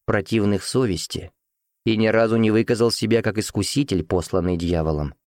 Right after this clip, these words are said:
Ибо, случись такое, я не преминул бы изгнать его. С неколебимой твердостью возгласив: «Изыди, сатана!», и сим надежным безотказным средством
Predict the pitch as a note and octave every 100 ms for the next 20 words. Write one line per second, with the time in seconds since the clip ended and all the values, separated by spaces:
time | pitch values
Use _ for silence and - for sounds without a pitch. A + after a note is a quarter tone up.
0 | _ _ _ _ - A#2 G2+ G2+ F2+ G2
1 | F#2 - C#3 - A2+ - C#3 C3+ B2+ -
2 | _ _ A2 A2 D3 D3 C3+ A#2+ A#2 B2+
3 | C3+ B2+ A#2 A#2+ G#2+ F#2+ A2 A#2 F#2+ -
4 | E2 D#2+ D2 _ _ _ _ _ _ _
5 | - - A2+ A#2+ A#2 G#2 C3 B2 - G2+
6 | A2+ A#2+ A#2 A2+ - A#2+ A2+ G#2 A#2 -
7 | A#2+ A#2+ _ _ _ _ _ - D3+ B2
8 | E3 E3+ F#3 F3 E3 D#3 B2+ E2 - _
9 | _ _ _ _ _ A2+ F#2 - C3 B2+
10 | A2 A2 B2+ A2+ A#2 A2 G#2 G2 B2 A2+
11 | G2+ F#2+ - A#2 C3 - C3 B2+